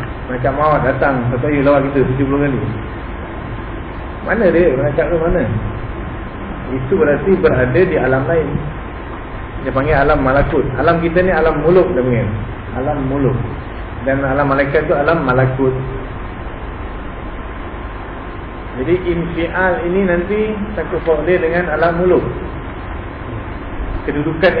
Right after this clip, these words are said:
infial tu di alam muluk. Kemudian nanti alam malakut, di situ nanti af'al. Perbuatan-perbuatan Allah tu nanti tampaknya di alam malakut. Dan Nabi ni nampak,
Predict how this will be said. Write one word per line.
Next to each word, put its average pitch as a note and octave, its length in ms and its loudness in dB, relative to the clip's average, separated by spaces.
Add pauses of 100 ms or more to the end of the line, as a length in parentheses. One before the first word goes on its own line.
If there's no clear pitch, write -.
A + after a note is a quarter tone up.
infial D#3+ 240 0
tu F3 80 4
di E3 80 2
alam D3+ 240 4
muluk. E3 240 4 (720)
Kemudian E3+ 380 2
nanti F#3+ 400 8
alam D#3 320 4
malakut, D3+ 480 4 (1040)
di - 80 -6
situ C3+ 260 -4
nanti E3 380 4
af'al. C3 400 0 (2000)
Perbuatan-perbuatan C3 880 2
Allah C#3 340 2
tu D3+ 80 -2
nanti C#3+ 320 -2 (300)
tampaknya C#3 560 0
di D#3+ 140 2 (1160)
alam D3 240 2
malakut. D3 360 0 (1400)
Dan C#3 240 0
Nabi D#3 320 4
ni G3+ 80 4
nampak, F3 480 4